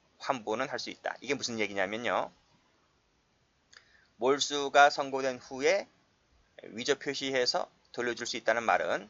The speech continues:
자, 보세요. 이게 위조 유가증권 해볼까요? 예, 위조된 유가증권이다. 약속어입니다. 약속어.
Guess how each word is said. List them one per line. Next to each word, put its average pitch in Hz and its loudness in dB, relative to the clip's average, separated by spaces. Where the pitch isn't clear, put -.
자, - -4
보세요. 95 -6
이게 143 0
위조 123 -2
유가증권 117 2
해볼까요? 110 2
예, - -4
위조된 117 0
유가증권이다. 95 -2
약속어입니다. 98 2
약속어. - -10